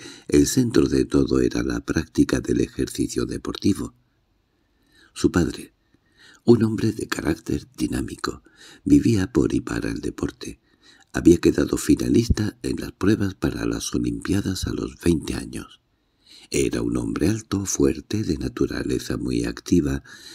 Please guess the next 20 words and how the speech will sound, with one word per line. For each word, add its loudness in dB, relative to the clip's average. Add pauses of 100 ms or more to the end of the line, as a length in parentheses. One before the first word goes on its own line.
(200)
En 2
aquel -2
mismo 0
año -2
conoció 0
a -4
Miriam, 0 (560)
la 2
que -2
en -2
el -4
futuro 0
sería -2
su -10
esposa. -8 (1120)
Ella 0
tenía -2
la -4
misma -2
edad -8